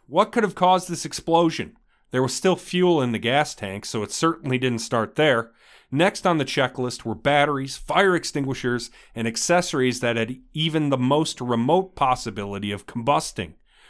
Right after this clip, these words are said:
Well, enough trace evidence was collected to prove nothing that was supposed to be on that plane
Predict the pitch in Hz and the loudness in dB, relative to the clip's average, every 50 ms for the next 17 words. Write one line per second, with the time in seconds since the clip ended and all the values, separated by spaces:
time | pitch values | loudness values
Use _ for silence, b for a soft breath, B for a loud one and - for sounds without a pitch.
0 | b b b 104 110 120 135 151 151 - - 127 127 131 139 160 - - - - | b b b -2 2 2 2 2 2 -2 -6 -2 0 2 2 0 0 -2 -2 0
1 | 143 143 147 135 - 135 131 131 131 135 127 135 135 - 135 123 131 127 - - | 0 0 0 0 2 2 2 2 2 0 -2 -2 -2 -2 0 -2 -2 -2 0 0
2 | 147 139 127 120 120 - 127 127 127 - 127 110 - - 120 120 120 117 117 113 | 0 2 2 0 0 0 -4 -4 -2 -2 -4 -4 -4 -2 -2 -2 -2 -2 -2 -2
3 | 107 127 143 147 - 180 175 175 165 139 120 113 117 110 - - 110 - - - | 0 2 2 0 0 0 -2 0 0 0 -2 -2 -6 -8 -6 -8 -8 -8 -6 -2
4 | 175 190 214 208 - - 202 180 165 180 180 185 185 - 156 147 147 151 151 143 | 0 0 0 0 -2 -2 -2 0 2 4 4 4 4 4 4 4 4 4 2 2
5 | 143 147 143 - - - 127 113 110 110 107 104 98 | 2 2 0 -2 -6 -6 -4 -2 -2 -2 -2 -4 -6